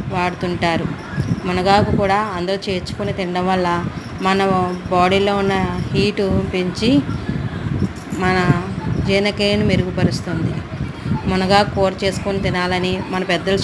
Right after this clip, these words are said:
చాలా చెప్తూ ఉంటారు. అవి మనకు పుష్కలంగా ప్రోటీన్లు, విటమిన్లు, ఫైబర్ లాంటి ఎన్నో విధాలుగా మనకు మేలు చేస్తాయి. మీరు కూడా ప్రతిరోజు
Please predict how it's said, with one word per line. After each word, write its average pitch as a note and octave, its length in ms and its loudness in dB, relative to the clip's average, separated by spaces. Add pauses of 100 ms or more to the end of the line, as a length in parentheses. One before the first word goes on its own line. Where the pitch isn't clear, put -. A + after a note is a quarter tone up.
చాలా E3+ 400 4
చెప్తూ G3 240 -2
ఉంటారు. E3+ 440 -2 (1000)
అవి F3+ 280 0 (840)
మనకు G3 400 4 (240)
పుష్కలంగా G3 480 -2
ప్రోటీన్లు, G3 520 0
విటమిన్లు, F#3 560 0 (120)
ఫైబర్ F3+ 420 2
లాంటి F#3 260 2
ఎన్నో F3+ 260 -2
విధాలుగా F3+ 720 0 (380)
మనకు F#3+ 240 4
మేలు F3+ 380 2
చేస్తాయి. E3 420 -4 (520)
మీరు G#3 220 2
కూడా G3+ 220 2
ప్రతిరోజు F#3+ 600 0